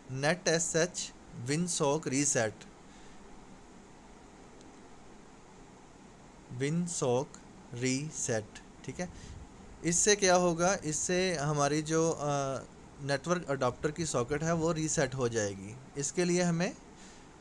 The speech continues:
रीस्टार्ट करना ज़रूरी है। रीस्टार्ट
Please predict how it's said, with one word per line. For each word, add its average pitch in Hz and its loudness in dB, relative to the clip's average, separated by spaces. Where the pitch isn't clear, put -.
रीस्टार्ट 160 2
करना 170 0
ज़रूरी 127 2
है। 101 -6
रीस्टार्ट 156 2